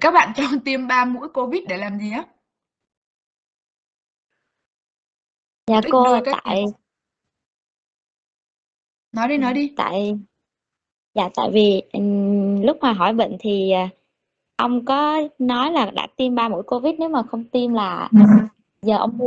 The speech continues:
Speaker 2: luôn rồi, nên là <laughs> em nghĩ là có bỏ vô.
Speaker 1: Ừ, thì thực ra cái phần, à, tiền sử á, à, khi mà mình hỏi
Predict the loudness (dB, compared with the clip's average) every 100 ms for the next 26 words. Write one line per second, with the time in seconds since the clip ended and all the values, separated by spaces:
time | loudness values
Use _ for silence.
0 | 0 0 2 2 2 0 0 0 0 0
1 | -2 -2 -2 -2 -2 -2 -4 -2 0 2
2 | -2 -10 _ _ _ _ _ _ _ _
3 | _ -10 -8 -8 -8 -10 -4 -2 -2 -4
4 | -4 -4 -6 -8 -8 -10 -6 -6 -2 -2
5 | -4 -14 -20 -10 -6 -6 -4 -4 -2 -4
6 | 0 0 2 2 0 0 -2 0 2 2
7 | -2 -4 -8